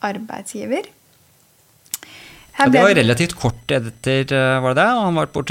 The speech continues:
Speaker 2: ja, et par års tid, halvannet års tid eller noe sånt?
Speaker 1: Ja, han hadde ikke vært borte så lenge, men det hadde vært sykefravær også før,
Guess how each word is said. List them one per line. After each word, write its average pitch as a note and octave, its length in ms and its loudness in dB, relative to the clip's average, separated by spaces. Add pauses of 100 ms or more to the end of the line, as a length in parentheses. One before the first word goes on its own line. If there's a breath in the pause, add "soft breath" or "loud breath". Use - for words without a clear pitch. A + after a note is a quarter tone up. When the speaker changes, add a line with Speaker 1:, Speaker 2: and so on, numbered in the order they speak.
Speaker 2:
ja, C#3 160 4
et D3 80 -4
par B2 240 0
års B2 180 0
tid, G3+ 360 -4
halvannet D#3 420 -2
års C3 160 -2
tid D3+ 140 -4
eller D#3 100 -2
noe D3+ 80 -2 (140)
sånt? - 80 -8 (200)
Speaker 1:
Ja, D#4+ 380 4
han E4 120 -2
hadde D4+ 180 4
ikke - 160 -4
vært E4 60 -4
borte B3 280 -6
så - 100 -4
lenge, A3+ 220 0
men C4+ 120 6
det C#4+ 100 2
hadde A#3+ 260 0
vært A#3+ 240 2
sykefravær G3+ 560 -2
også G3+ 180 -10
før, F#3+ 460 -2